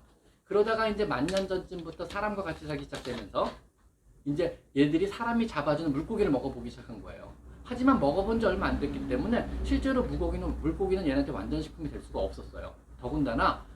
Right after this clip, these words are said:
날 물고기 안에는 티아미나제라는 효소가 과도하게 들어있기 때문에 얘들의 비타민 같은 걸 소모하게 되고 그 결과 이제 마비가 오고 구토를 하고 뭐 눈이 멀고 그러다 결국 죽어버릴 수도 있어요.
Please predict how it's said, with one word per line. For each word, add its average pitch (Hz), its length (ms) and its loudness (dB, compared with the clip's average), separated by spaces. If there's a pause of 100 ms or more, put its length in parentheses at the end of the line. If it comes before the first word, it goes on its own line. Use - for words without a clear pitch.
(160)
날 190 240 4
물고기 175 340 -2
안에는 160 360 -2
티아미나제라는 202 800 -2
효소가 147 200 -16
과도하게 127 460 -6
들어있기 98 360 -8
때문에 135 440 -4 (260)
얘들의 147 280 0
비타민 143 520 0 (300)
같은 120 240 -12
걸 123 80 -2
소모하게 175 480 -4
되고 165 260 -4
그 196 140 -6
결과 127 300 -2
이제 123 100 -4
마비가 110 420 -6
오고 92 160 -12 (320)
구토를 120 480 -10
하고 196 340 -4 (360)
뭐 110 340 -8
눈이 170 220 4
멀고 101 420 -2
그러다 135 220 -6
결국 127 180 -8
죽어버릴 156 420 0
수도 - 160 -10
있어요. 92 340 -16